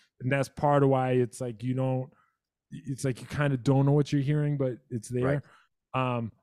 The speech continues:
Speaker 1: you know, anytime I ever play guitar, I, I'm a little bit trying to have it just be like, this is my chance to be really, like, we were talking about Mike Patton or Faith No More before.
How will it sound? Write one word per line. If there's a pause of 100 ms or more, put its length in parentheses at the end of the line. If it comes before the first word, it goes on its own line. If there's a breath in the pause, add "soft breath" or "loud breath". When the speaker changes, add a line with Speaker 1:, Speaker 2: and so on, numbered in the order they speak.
(340)
Speaker 1:
you
know,
anytime
I
ever
play
guitar,
I,
I'm
a
little
bit
trying
to
have
it
just
be
like,
this
is
my
chance
to
be
really, (920)
like,
we
were
talking
about
Mike
Patton
or
Faith
No
More
before.